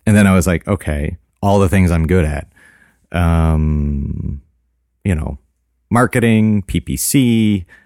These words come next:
um, you know, I'm in a band, uh, so drumming, music, like, wh-," and that's sort of, like, ground one for, okay, what are the main problems in the areas,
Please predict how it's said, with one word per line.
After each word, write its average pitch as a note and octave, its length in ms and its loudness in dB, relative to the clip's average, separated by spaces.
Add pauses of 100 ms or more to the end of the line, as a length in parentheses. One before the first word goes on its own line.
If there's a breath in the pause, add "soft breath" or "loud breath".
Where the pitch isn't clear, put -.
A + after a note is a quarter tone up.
(160 soft breath)
um, D#2+ 840 -2 (1900)
you E2+ 80 -6
know, D2+ 140 -6
I'm D#2 160 -4
in C#2+ 60 -6
a - 80 -10
band, A2 800 2 (220)
uh, D#2 340 -2
so - 180 -6
drumming, G#2 640 4
music, F#2+ 440 4
like, G2 180 2
wh-," A#2+ 200 2
and F#2+ 240 2 (640 loud breath)
that's A#2 300 0
sort C3+ 200 4
of, G#2 120 4
like, E2 220 0
ground F#2+ 460 4
one E2 400 2
for, E2+ 380 -2
okay, C#2+ 360 -2
what E2+ 320 2
are C3 100 6
the A#2 100 4
main G#2 280 6
problems E2+ 600 2
in F2 200 0
the D#2+ 160 0
areas, D#2+ 760 0